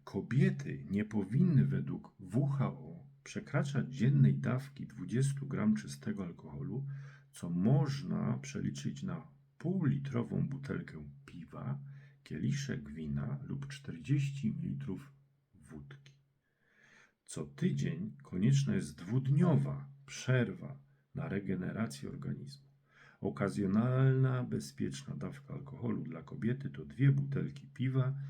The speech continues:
dwa kieliszki wina i sto dwadzieścia mililitrów wódki. Powiem, no, ciężka broszura,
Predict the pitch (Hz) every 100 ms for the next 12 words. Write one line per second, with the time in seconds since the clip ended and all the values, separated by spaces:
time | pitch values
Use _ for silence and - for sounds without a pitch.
0 | - - - - - 107 - - 82 -
1 | - 71 - 104 107 - - - 71 -
2 | - 62 - 80 - - - - - -
3 | - 71 71 - - - _ _ 69 76
4 | 78 69 - _ _ _ _ _ _ _
5 | _ _ _ _ - - - - - -
6 | - _ _ _ _ _ - - - 104
7 | 107 113 104 104 117 127 - - 139 -
8 | - - - - - - 170 143 139 139
9 | - - - - _ _ _ _ _ _
10 | _ _ _ - 131 95 - - - -
11 | - - 123 139